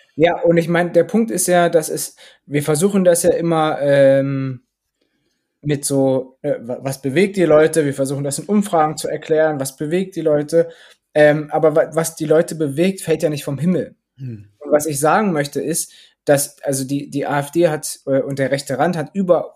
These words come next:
Speaker 1: hun-, hunderte von Social-Media-Campaignern,
Speaker 2: Hm.
Speaker 1: die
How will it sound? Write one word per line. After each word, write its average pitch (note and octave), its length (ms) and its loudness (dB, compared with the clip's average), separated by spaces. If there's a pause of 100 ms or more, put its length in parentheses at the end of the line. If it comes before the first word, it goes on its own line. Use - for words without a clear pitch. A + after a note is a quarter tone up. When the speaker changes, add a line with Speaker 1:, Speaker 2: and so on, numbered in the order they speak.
Speaker 1:
hun-, A3+ 200 2
hunderte G#3 540 2
von E3+ 400 0 (160)
Social-Media-Campaignern, E3+ 1400 0 (460)
Speaker 2:
Hm. C3 180 -14
Speaker 1:
die F3+ 260 -2